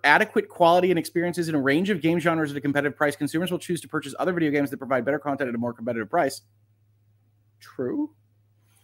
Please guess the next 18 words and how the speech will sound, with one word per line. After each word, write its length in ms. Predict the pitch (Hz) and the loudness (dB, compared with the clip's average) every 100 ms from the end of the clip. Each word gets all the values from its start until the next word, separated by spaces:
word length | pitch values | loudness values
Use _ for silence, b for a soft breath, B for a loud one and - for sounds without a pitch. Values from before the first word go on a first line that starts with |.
| _ | _
If 120 | - 151 | -4 4
Microsoft's 480 | 185 202 190 180 | 4 6 4 4
acquisition 800 | - 170 - - - 175 185 190 | 8 8 6 -2 -2 0 0 4
of 100 | 170 | 4
Activision 240 | 165 170 165 | 4 0 2
Blizzard 320 | 165 160 151 | 2 2 0
were 80 | 156 | 0
to 80 | 151 | 0
be 80 | |
completed, 420 | 135 139 190 196 143 | 0 2 2 2 2
one 200 | 160 220 | 2 4
of 80 | |
Microsoft's 480 | 190 196 185 190 165 | 4 4 2 2 2
significant 420 | 175 156 165 190 | 0 0 0 0
rivals 240 | 147 156 143 | 2 2 0
would 100 | 143 | 0
be 100 | 131 | 0
eliminated, 680 | 123 208 - 147 127 117 | 2 0 0 0 0 -2